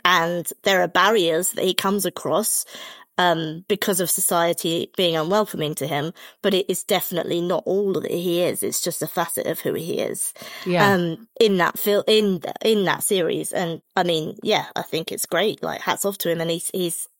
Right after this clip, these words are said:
Speaker 1: he's garnered so much critical acclaim for that character. You know, he's done,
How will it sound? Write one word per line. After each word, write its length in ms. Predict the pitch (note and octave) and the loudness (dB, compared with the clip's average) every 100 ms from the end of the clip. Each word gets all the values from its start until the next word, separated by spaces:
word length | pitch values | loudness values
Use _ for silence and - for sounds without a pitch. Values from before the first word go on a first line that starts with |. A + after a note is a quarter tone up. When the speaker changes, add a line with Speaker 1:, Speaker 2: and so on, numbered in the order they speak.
| _ | _
Speaker 1:
he's 240 | G3+ G#3 F#3+ | 0 2 2
garnered 440 | G3+ G3+ F3+ F3 | 2 4 2 0
so 220 | - B3 | 0 0
much 220 | A#3+ - - | 0 -2 -2
critical 360 | A3 - G3+ | -4 -2 -4
acclaim 600 | F3+ - A3+ F#3+ E3+ E3 - - - - | -4 -2 2 2 0 -6 -14 -20 -20 -12
for 140 | - F#3+ | -2 0
that 180 | F3 | 0
character. 580 | - G#3 F3+ - - - | 2 2 2 0 -4 -4
You 160 | - F3+ | -2 -2
know, 160 | E3+ | 0
he's 200 | F3 G3 | 0 -2
done, 320 | - G3 F3+ | 0 0 0